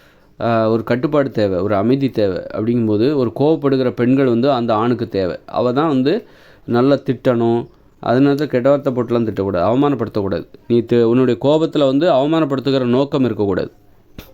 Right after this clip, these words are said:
ஏன்னா வந்து கடைசி வரைக்கும் திட்டணும்ல, கடைசி வரைக்கும் கோவப்படணும்ல. இன்னைக்கு கோவப்பட்டு இன்னைக்கே முடிஞ்சு போறது கிடையாது. உறவு, உறவு வந்து அந்த உறவை பாதுகாக்க வேண்டும். உறவை பாதுகாக்கின்ற ஒரு கோபம்.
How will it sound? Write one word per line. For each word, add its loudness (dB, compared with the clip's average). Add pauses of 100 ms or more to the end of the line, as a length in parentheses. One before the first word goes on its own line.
(500)
ஏன்னா 0
வந்து 0
கடைசி -2
வரைக்கும் 0
திட்டணும்ல, 0 (420)
கடைசி 0
வரைக்கும் 0
கோவப்படணும்ல. 2
இன்னைக்கு 2
கோவப்பட்டு 0
இன்னைக்கே 4
முடிஞ்சு 2
போறது 0
கிடையாது. -2 (420)
உறவு, 4
உறவு 4
வந்து 2
அந்த 2
உறவை 2
பாதுகாக்க 0
வேண்டும். 0
உறவை 2
பாதுகாக்கின்ற 0
ஒரு 0
கோபம். -2